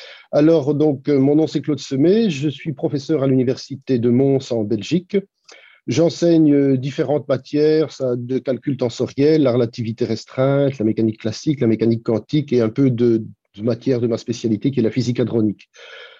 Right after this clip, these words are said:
Alors, au point de vue recherche, eh bien, je travaille essentiellement sur les petites particules, donc c'est-à-dire ce qu'on appelle les hadrons, les particules qui sont composées de quarks.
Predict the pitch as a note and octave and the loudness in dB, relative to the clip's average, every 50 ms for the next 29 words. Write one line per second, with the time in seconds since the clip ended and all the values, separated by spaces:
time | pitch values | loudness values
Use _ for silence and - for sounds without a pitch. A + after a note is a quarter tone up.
0 | _ - _ _ - - C#3+ D3 C3 D3 C#3+ C#3 D#3 D3+ C#3+ B2+ D3 C#3 C#3+ C#3+ | _ -20 _ _ 0 2 4 4 4 2 2 2 2 2 2 0 0 0 0 0
1 | C3+ - - E3+ F3+ F3+ F3+ C3+ - C#3+ C3 A#2+ B2 C3+ C3 C3+ C3+ C3 C3+ A#2+ | 0 0 0 0 0 0 -2 -4 -4 -4 -2 -2 0 0 2 2 2 0 0 -2
2 | G#2+ A2+ C#3 D3 C#3 - - C#3 C3 B2 C#3 C#3 C#3 C3+ A#2+ - C#3 C3 - - | -4 -4 -4 -4 -4 -4 -6 -6 -4 -2 -2 0 0 -2 -4 -4 -8 -8 -4 -2
3 | C#3 C3 C3+ C#3+ C#3 B2+ C3+ - C3 C3+ B2 A#2 A#2+ - F3 C3+ - C#3+ - - | 0 2 2 4 2 0 -2 -2 -2 0 0 0 -2 -4 -6 -4 -6 -8 -10 -10
4 | - A#2+ - - D#3 D#3+ D#3 C#3+ C3 B2+ A#2+ - C3 A#2+ A#2+ A#2+ A#2 A#2+ C3+ B2+ | -16 -12 -4 0 2 2 2 2 2 0 0 -2 -4 -2 -2 -2 0 0 -2 -2
5 | - - C3 A#2+ C3 B2 D3 C3+ B2 B2+ B2 A#2 A#2 A#2 A2+ A#2 D3 E3 F3+ - | -2 0 0 0 0 2 2 2 4 4 4 2 2 0 0 2 2 0 0 -4
6 | _ - - - - - - _ _ - B2 B2 B2+ C3 A#2+ B2+ C#3 - - D#3 | _ -20 -20 -20 -20 -20 -20 _ _ -2 0 2 2 2 2 0 -4 -6 -6 -6
7 | B2+ D#3+ E3+ C#3 - C#3+ - C3+ B2+ - C#3 B2 B2 B2+ B2+ C#3 A#2+ B2 A#2+ - | -4 -2 -4 -2 -4 -6 -6 -6 -6 -6 -4 -2 -2 0 0 0 0 -2 -2 -2
8 | - A#2+ - - - | -2 -4 -4 -4 -10